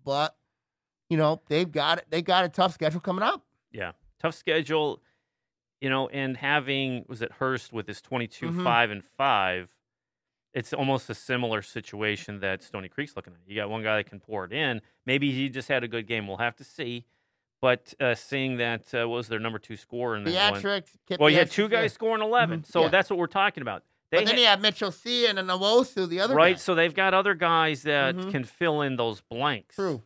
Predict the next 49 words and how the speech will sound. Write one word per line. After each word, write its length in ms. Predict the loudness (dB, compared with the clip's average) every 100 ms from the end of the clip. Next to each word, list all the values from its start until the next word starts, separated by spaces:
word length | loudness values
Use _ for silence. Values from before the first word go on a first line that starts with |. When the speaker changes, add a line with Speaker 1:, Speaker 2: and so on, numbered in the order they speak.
| _ _ _ _ _
Speaker 2:
So 680 | -10 -2 2 4 4 2 0
I, 160 | -4 -10 -4
I 160 | -2
think 280 | -2 -4 -6 -12 _ _
West 280 | -2 -2 -2
Bloomfield, 600 | -4 -4 -4 -2 0 0
yes, 380 | -2 -4 -6 _
the 80 | -20
schedule-wise, 720 | -10 -2 0 0 2 2 2
it's 140 | -2 -6
gonna 160 | -8
be 100 | -8
difficult. 560 | 0 2 2 -4 -10 -12 -4
Speaker 1:
Yes. 280 | -2 -2 -8 _
Speaker 2:
But 100 | 0
I 100 | 0
think 300 | 0 -6 -6
personnel-wise, 1040 | -6 -6 -4 0 2 2 2 2 2 0 -2
they 160 | -2
have 160 | 0 -2
the 60 | -4
makeup 580 | -4 -2 -2 -2 -4 _ _ _ _ _ -8
to 80 | -2
overcome 540 | -2 -2 -4 -4 -2
Speaker 1:
So 60 | 0
Speaker 2:
that 60 |
Speaker 1:
you 120 | 0 0
Speaker 2:
sort 80 |
of 40 | 0
Speaker 1:
think 180 | -2 0
Speaker 2:
thing. 60 |
Speaker 1:
West 200 | 0 0
Bloomfield 400 | 0 -2 0 2
right 200 | 4 2
now 280 | 2 2 2
is 140 | -2 -6
fine? 360 | -6 -4 -6 -12 -16
You 80 |
think 260 | -8 -8 -6
they're 100 | -6
fine? 320 | -4 -2 0 2
You're 80 |
Speaker 2:
I 60 | 2
Speaker 1:
one 100 | 2
Speaker 2:
think 100 | 2
they're 120 | 2
Speaker 1:
panic 160 | 4 2
on. 40 |
Speaker 2:
okay. 340 | 0 -2 -2